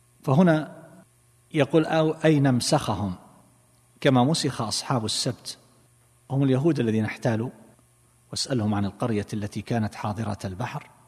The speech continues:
إذ يعدون في السبت إذ تأتيهم حيتانهم يوم سبتهم شرعا ويوم لا يسبتون لا تأتيهم. قال: "وقد ذكر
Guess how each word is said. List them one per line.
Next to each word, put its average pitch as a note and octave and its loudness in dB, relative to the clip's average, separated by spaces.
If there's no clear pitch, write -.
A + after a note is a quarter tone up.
إذ A#2 -2
يعدون A2 -2
في - -10
السبت - -8
إذ A2+ -8
تأتيهم G#2 -4
حيتانهم G2+ -8
يوم G2+ -10
سبتهم G#2 -12
شرعا G#2 -6
ويوم A#2 0
لا F#2 -4
يسبتون A2 -8
لا G#2 -8
تأتيهم. - -18
قال: G#2 -2
"وقد A2+ -2
ذكر A#2+ -4